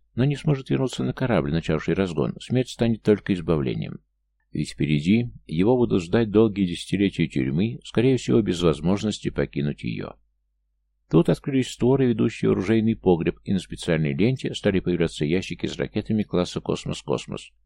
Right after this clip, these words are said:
дальнего радиуса действия из расчёта по две на самолёт. За работу. Второй раз повторять не пришлось, и пилоты с механиками, отстегнувшись от кресел, стали подвешивать длинные цилиндры ракет к подвескам своих протонов.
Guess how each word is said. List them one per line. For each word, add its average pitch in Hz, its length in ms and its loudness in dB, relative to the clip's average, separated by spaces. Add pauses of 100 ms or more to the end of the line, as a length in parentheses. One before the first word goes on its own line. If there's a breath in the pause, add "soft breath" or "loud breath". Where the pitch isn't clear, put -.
(100)
дальнего 92 480 0
радиуса 73 420 -2
действия 92 440 -2
из 78 140 -6
расчёта 87 380 -4
по - 240 0
две 98 320 -4
на - 100 -6
самолёт. 64 520 -6 (680)
За 90 220 -4
работу. 90 500 -6 (800)
Второй 85 320 4
раз 104 220 2
повторять 92 420 -2
не 90 60 -2
пришлось, 80 600 -6 (300)
и - 100 -4
пилоты 117 380 0
с - 80 -12
механиками, 107 680 0
отстегнувшись - 680 -4
от 92 180 -8
кресел, 123 400 0
стали 107 260 -2
подвешивать 95 520 -2
длинные 127 340 0
цилиндры 113 440 0
ракет 107 300 -2
к - 100 -20
подвескам 98 520 0
своих - 320 -4
протонов. - 480 -4